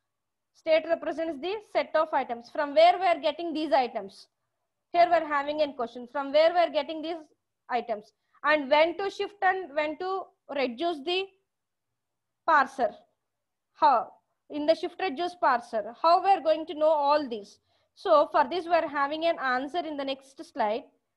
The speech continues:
See, once all of you see here, the definition of L R of zero items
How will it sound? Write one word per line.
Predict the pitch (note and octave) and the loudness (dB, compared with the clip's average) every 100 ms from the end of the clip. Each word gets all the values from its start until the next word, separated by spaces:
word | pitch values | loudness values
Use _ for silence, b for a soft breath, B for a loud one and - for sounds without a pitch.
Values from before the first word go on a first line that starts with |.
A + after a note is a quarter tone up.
| _ _ _ _ _ _ _ _ _ _ _ | _ _ _ _ _ _ _ _ _ _ _
See, | - D4 G#3+ _ _ _ _ _ _ _ C4 | -12 -10 -10 _ _ _ _ _ _ _ -10
once | C4+ | -4
all | D4 C#4 | -2 -2
of | C#4 | -4
you | E4 | -10
see | D#4+ D4+ | -10 -6
here, | D#4+ E4+ F4+ _ _ _ _ _ _ _ _ _ _ _ | -4 -4 -6 _ _ _ _ _ _ _ _ _ _ _
the | A#3+ D#4 | 4 6
definition | D#4+ E4 G#4 G4 G4+ G4+ | 6 6 0 -4 -4 -2
of | G#4 G#4 | -2 2
L | D#4+ E4 | 2 4
R | F4 F#4 D#4 | 4 4 2
of | |
zero | C#4+ E4 E4+ | -2 2 6
items | E4 D4+ D#4 D#4+ C#4+ - - | 6 4 2 0 -2 -10 -20